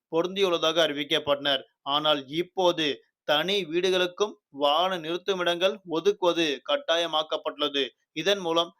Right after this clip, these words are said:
நகர்ப்புற சாலைகளில் வாகன நெரிசலை குறைக்கும் வகையில் தற்போது இந்த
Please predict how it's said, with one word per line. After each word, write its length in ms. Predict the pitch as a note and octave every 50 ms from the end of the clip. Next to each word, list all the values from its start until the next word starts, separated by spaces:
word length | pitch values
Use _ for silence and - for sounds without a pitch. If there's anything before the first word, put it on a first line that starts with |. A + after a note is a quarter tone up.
| _ _ - D3+ D3+
நகர்ப்புற 460 | D#3 E3 F3+ G#3+ A3 A3 - G3+ G3+ G#3 G3+ - -
சாலைகளில் 520 | E3+ D#3 D#3+ F3 F#3+ G3 F#3 F#3 F#3+ G3+ G3 - _ - C#3+
வாகன 320 | C#3+ D3 E3 F#3 G3 G3+ G3 F3+
நெரிசலை 420 | E3 E3 F#3 F#3 - F#3 F3 F3 F3+ F3+ - -
குறைக்கும் 440 | D#3 D#3 F3+ F#3 F3+ - G3 F3+ D#3+
வகையில் 380 | D3+ D3 C#3+ D#3+ D#3 D3+ C3+ B2 - _ _ D#3
தற்போது 440 | D#3 E3+ G3 - - F#3 F#3+ F#3+ F3+ D#3+
இந்த 140 | E3 D#3+